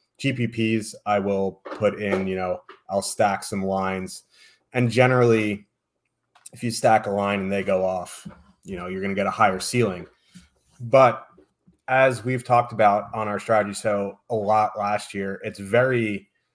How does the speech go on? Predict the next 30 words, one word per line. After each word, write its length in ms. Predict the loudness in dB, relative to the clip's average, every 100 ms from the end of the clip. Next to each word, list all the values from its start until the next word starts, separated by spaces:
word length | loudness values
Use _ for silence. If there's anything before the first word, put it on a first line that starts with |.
| _ _ _ _ -2
unlikely 760 | 0 2 2 2 -2 -8 -8
when 160 | -6 -6
a 60 | -4
line 280 | -2 -4
goes 220 | -4 -2 -2
off 260 | -2 -2
that 140 | -6 -4
all 200 | -2 -2
three 220 | -4 -8 -4
players 380 | -2 0 0
on 100 | -4
the 80 | -4
line 440 | -6 -6 -6 -6 -10 _ _ _ _ _ _ _ _ 0
go 180 | 2 4
off 240 | 2 0
with 140 | -2
them. 180 | 0 -2
So 160 | -2 -4
you, 180 | -4 -6
you 120 | -2
really 240 | 2 4 2
just 240 | -4 -2
take 240 | -2 0
the 80 | -2
highest 400 | 2 2 2 -2
floor 260 | -6 -4 -4
player 300 | 0 0 0
from 220 | -4 -4
that 180 | -4 -4
line 320 | -6 -6